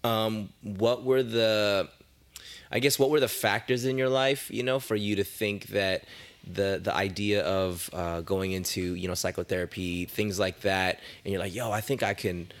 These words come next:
fuse the things that I've learned with dance and, and the culture that I, that I kinda grew up in, that kinda helped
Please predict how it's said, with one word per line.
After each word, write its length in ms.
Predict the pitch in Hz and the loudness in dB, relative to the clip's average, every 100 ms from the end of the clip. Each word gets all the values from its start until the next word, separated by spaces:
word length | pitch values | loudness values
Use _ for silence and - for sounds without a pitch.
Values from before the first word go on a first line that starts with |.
| - | -14
fuse 540 | - - 113 120 113 90 | -8 -4 0 2 2 0
the 100 | 98 | -4
things 260 | - 113 | -2 -2
that 100 | 101 | 0
I've 140 | 95 87 | -2 0
learned 340 | 95 107 101 | 0 0 0
with 180 | 90 - | -4 0
dance 520 | 98 117 113 104 - | 2 2 2 0 -2
and, 180 | 92 90 | -4 -4
and 220 | 92 90 87 | -6 -8 -6
the 100 | 92 | -6
culture 420 | - 110 - 107 | 0 0 2 0
that 120 | 92 | 2
I, 260 | 92 90 85 - | 2 0 -2 -4
that 120 | 87 | -4
I 60 | 85 | -2
kinda 220 | 104 90 | -4 -4
grew 200 | 95 98 | 0 2
up 180 | 110 - | 2 0
in, 120 | 98 | -2
that 140 | 92 | -2
kinda 180 | 107 92 | -2 -2
helped 240 | 92 101 | 0 -2